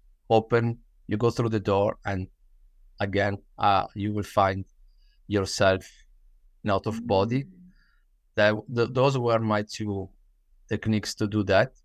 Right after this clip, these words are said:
Speaker 1: which is much easier than, you know, get all that, uh, awareness,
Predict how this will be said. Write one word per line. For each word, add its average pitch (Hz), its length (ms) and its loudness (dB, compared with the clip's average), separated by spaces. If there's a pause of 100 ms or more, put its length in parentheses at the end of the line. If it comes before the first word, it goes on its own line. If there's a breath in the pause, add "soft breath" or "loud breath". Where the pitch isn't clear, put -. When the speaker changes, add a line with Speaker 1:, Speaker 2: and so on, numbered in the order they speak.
(120)
Speaker 1:
which 110 180 -6
is 117 120 -2
much 123 320 2
easier 120 260 -2
than, 107 300 0
you 104 100 0
know, 101 300 -4 (220)
get 98 280 0
all 107 240 0
that, 98 320 0
uh, 92 260 2 (580 loud breath)
awareness, 98 1000 0